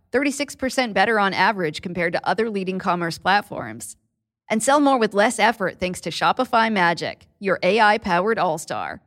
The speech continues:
Because businesses that grow, grow with Shopify. Sign up for a one dollar per month trial period at shopify dot com slash mentally stronger, all lowercase. Go to shopify dot com slash mentally stronger now to grow your business, no matter what stage you're in.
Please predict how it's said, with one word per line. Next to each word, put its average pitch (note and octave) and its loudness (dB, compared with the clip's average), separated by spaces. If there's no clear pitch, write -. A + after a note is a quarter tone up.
Because G3+ 0
businesses C4+ 4
that B3+ 4
grow, E3 4
grow F3+ 4
with E3+ 0
Shopify. D#3+ 0
Sign B3 2
up C4 2
for F#3 2
a F3 6
one F#3 2
dollar A#3 4
per A#3 -2
month A3+ -2
trial E3+ 0
period F3 -2
at - -6
shopify B3 0
dot B3+ 2
com F#3 2
slash E3+ -2
mentally G3+ -4
stronger, D#3+ -6
all F#3+ 2
lowercase. F#3+ 0
Go F#3 2
to F#3 2
shopify B3 4
dot C4 4
com F3+ 2
slash E3+ -2
mentally G#3+ -4
stronger E3 -4
now G3 2
to E3+ -4
grow F#3 4
your F#3+ 2
business, F3 -2
no G3 -2
matter A#3 2
what G#3+ 0
stage A#3 -2
you're E3 -2
in. A2 -8